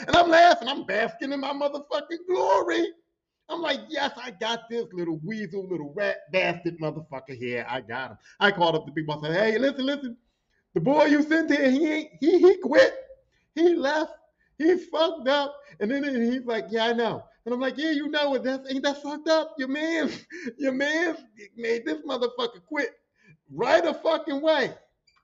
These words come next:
And I'm laughing, basking in my glory. And then he said, um, "No, it was you." And I was like, "What?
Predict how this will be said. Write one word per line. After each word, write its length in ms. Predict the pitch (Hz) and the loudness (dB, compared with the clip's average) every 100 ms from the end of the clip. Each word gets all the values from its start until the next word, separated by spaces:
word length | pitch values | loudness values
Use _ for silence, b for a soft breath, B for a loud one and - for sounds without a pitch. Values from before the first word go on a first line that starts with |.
| _ 190 | _ -6
And 100 | 196 | -4
I'm 220 | 285 294 | -2 0
laughing, 440 | 240 269 - 190 | 0 0 -4 -6
basking 260 | 202 214 220 | -6 -6 -6
in 60 | 202 | -8
my 100 | 185 | -6
glory. 300 | 233 214 185 | -2 -2 -2
And 80 | |
then 80 | 180 | -4
he 120 | 175 202 | -6 -8
said, 160 | 190 160 | -8 -6
um, 300 | 143 117 107 _ _ _ _ _ _ _ _ _ _ _ - | -8 -10 -18 _ _ _ _ _ _ _ _ _ _ _ -4
"No, 220 | 185 226 | 0 0
it 40 | |
was 200 | 226 113 | -2 -6
you." 200 | 160 - - _ _ _ _ _ _ _ _ _ _ _ _ _ _ _ - | -8 -10 -16 _ _ _ _ _ _ _ _ _ _ _ _ _ _ _ -8
And 100 | 214 | -4
I 80 | 247 | -4
was 120 | 226 | -4
like, 160 | 247 | -4
"What? 200 | 330 466 | -2 -2